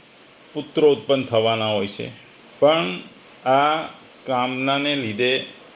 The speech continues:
પોતાની ભૂલ જ્યારે દિતિને સમજાય છે, ત્યારે કશ્યપ મુનિ કહે છે કે આ બે બાળકો થશે, પણ એ અસુર પ્રવૃત્તિના, અસુર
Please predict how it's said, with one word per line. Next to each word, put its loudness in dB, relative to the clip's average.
પોતાની -2
ભૂલ -6
જ્યારે 2
દિતિને -2
સમજાય 0
છે, -8
ત્યારે 2
કશ્યપ -2
મુનિ -6
કહે -2
છે -2
કે 2
આ -4
બે 0
બાળકો -2
થશે, 0
પણ -6
એ -6
અસુર 0
પ્રવૃત્તિના, 0
અસુર -4